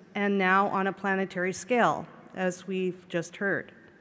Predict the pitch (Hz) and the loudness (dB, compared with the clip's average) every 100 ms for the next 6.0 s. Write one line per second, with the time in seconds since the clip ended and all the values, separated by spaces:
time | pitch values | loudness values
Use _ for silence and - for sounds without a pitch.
0 | - - - - - - - - - - | -20 -20 -20 -20 -20 -20 -20 -20 -20 -20
1 | - - _ _ - - 311 311 311 330 | -20 -20 _ _ -8 4 6 6 4 2
2 | 359 339 320 - 285 254 240 240 233 214 | 4 4 4 0 2 6 6 6 4 4
3 | 233 269 277 349 - 285 247 254 - 349 | 6 6 6 -2 2 6 6 6 2 2
4 | 359 196 113 180 - - - - 220 214 | 4 2 2 -4 -14 -20 -20 -2 4 4
5 | 220 - - 220 220 240 254 302 330 | 4 -6 -6 -2 0 2 4 6 6